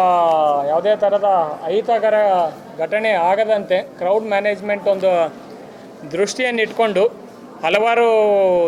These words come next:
ದ್-, ಭಕ್ತಾದಿಗಳಿಗೆ ಒಂದು ಅನುಕೂಲಕ್ಕೆ ಹಲವಾರು ಬದಲಾವಣೆಗಳನ್ನು ಈ ವರ್ಷ ಮಾಡಿದ್ದೇವೆ. ಅದು ತಮ್ಮೆಲ್ಲರ ಮುಖಾಂತರ ಭಕ್ತಾದಿಗಳ ಗಮನಕ್ಕೆ ತರೋಕ್ಕೆ, ಜನರ ಗಮನಕ್ಕೆ ತರೋಕ್ಕೆ ಇವತ್ತು ಇಲ್ಲಿ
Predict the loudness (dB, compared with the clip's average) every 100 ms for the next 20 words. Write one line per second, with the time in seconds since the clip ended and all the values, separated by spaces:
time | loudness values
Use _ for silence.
0 | -2 -6 -10 -6 -2 0 0 0 0 0
1 | 2 2 0 0 2 0 -2 -2 0 0
2 | 0 0 2 2 2 2 2 0 -2 -4
3 | 0 0 2 2 2 2 -2 -2 -2 -2
4 | 0 2 2 0 -6 -20 -20 -20 -20 -16
5 | -6 -2 0 0 -2 -2 -8 -20 -20 -10
6 | -4 0 0 0 -2 0 0 2 2 0
7 | -2 -2 0 2 2 4 4 4 4 4
8 | 2 0 -4 -8 -16 -20 -16 -6 -4 -2
9 | 0 2 2 2 2 0 -2 -2 -2 2
10 | 0 0 -2 -2 -2 0 0 -2 -4 -2
11 | -2 0 -2 -2 -2 -2 -2 -4 -6 -4
12 | -4 -4 -6